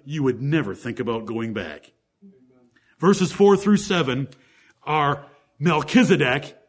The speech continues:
and Abraham. Oh, if you're talking to Hebrews, who do you want to compare Jesus to? Abraham.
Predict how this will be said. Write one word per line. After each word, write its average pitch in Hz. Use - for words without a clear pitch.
and 156
Abraham. 139
Oh, 180
if 156
you're 262
talking 208
to 160
Hebrews, 160
who 202
do 262
you 233
want 202
to 170
compare 180
Jesus 160
to? 117
Abraham. 113